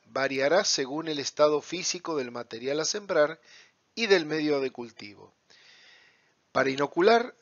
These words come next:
debemos trabajar siempre dentro del radio de un mechero Bunsen,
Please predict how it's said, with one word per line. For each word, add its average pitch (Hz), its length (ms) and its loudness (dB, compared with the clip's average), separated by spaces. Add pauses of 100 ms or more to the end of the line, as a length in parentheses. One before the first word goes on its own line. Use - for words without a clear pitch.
(120)
debemos 147 440 -4
trabajar 131 480 -2
siempre 208 520 0
dentro 165 400 -2
del 160 140 2
radio 151 400 2
de 143 100 -6
un 143 120 -8
mechero 135 420 -4
Bunsen, 147 600 -4